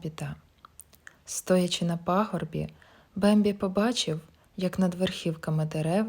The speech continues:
здійнявся дим. Вітер доносив різкі голоси і запах людей. Їх було багато. "Це мисливці!"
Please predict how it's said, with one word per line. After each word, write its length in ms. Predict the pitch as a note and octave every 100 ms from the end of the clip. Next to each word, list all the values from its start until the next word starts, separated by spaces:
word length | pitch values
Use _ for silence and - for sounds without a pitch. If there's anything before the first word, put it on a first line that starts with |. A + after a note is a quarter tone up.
| G#3+
здійнявся 720 | - - D3+ D3 F3+ - -
дим. 340 | D#3+ D#3+ D#3 D#3+ - _ _ - - - - -
Вітер 540 | F#3 G#3 A#3 E3 D#3+
доносив 580 | D#3+ D#3 D3+ D#3 - D#3
різкі 460 | D#3 - - G3+
голоси 680 | A#3 G3 D#3+ D#3 - D3+ D3 -
і 80 | D#3+
запах 560 | D#3+ F#3+ F#3+ F3+ -
людей. 420 | E3+ E3+ D#3 E3 _ - _ _ _ _
Їх 360 | F3+ E3+ G#3 G#3+ -
було 320 | D#3 D3+ E3+ - F#3
багато. 540 | F3 F3 D#3+ D#3 D#3+ - _ _ _ _ _ -
"Це 240 | - -
мисливці!" 920 | G3 G3 - G3+ G#3 G#3 - - E3+